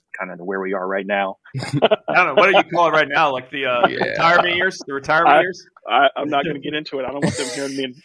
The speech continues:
Speaker 1: and getting mad at me, but, you know, um,
Speaker 2: Magic Johnson, huh? So he was there, huh?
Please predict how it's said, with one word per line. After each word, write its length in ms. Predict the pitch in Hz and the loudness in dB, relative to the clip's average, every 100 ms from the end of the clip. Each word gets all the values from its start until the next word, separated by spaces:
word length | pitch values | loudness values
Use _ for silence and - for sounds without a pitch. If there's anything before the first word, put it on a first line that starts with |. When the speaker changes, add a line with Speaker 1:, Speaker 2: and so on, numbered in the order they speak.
| - | -6
Speaker 1:
and 160 | 180 | -2
getting 180 | 151 135 | -2 0
mad 220 | 147 151 | 2 2
at 80 | 123 | 0
me, 120 | 123 | -8
but, 140 | 127 123 - - _ - _ | -8 -10 -12 -20 _ -20 _
you 120 | 156 | -2
know, 220 | 160 143 - _ 165 | -2 -2 -8 _ 0
um, 220 | 131 123 - _ _ | 0 0 -8 _ _
Speaker 2:
Magic 360 | 135 180 226 196 | 0 2 2 0
Johnson, 440 | 185 190 202 165 | 2 2 2 -4
huh? 100 | 139 | -6
So 160 | 156 151 | -6 -6
he 80 | 160 | -6
was 140 | 147 | -6
there, 240 | 147 156 123 | -4 -4 -4
huh? 180 | 123 | -8